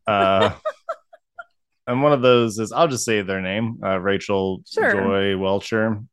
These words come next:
Speaker 1: She has, I, I'm sure her heart's in the right place. She wrote a book, uh, called Talking Back to Purity Culture, which is, you know, about deconstructing purity culture. Uh, spoiler, spoiler alert,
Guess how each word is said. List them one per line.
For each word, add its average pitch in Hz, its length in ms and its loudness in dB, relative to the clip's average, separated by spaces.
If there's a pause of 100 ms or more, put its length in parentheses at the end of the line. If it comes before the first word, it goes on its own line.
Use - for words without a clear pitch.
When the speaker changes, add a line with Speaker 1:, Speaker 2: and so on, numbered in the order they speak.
(120)
Speaker 1:
She 95 540 -4 (260)
has, 92 580 -4 (200)
I, - 60 -2 (260)
I'm 127 120 2
sure 156 180 4
her 123 180 4
heart's 113 260 4
in 104 320 2
the 95 100 0
right 87 180 0
place. 82 540 -8
She 98 180 -4
wrote 90 280 0
a 87 40 -2
book, 92 400 -2 (600)
uh, 90 180 0
called 95 220 0
Talking 98 320 0
Back 90 220 -2
to 90 60 -14
Purity 123 300 2
Culture, 113 420 -2
which 95 200 -8
is, 85 340 -10
you 92 80 -4
know, 87 80 0
about 85 400 -2 (520)
deconstructing 95 680 -4
purity 117 260 2
culture. 107 600 2
Uh, - 80 -6 (100)
spoiler, 127 840 4
spoiler 147 640 2
alert, 101 460 0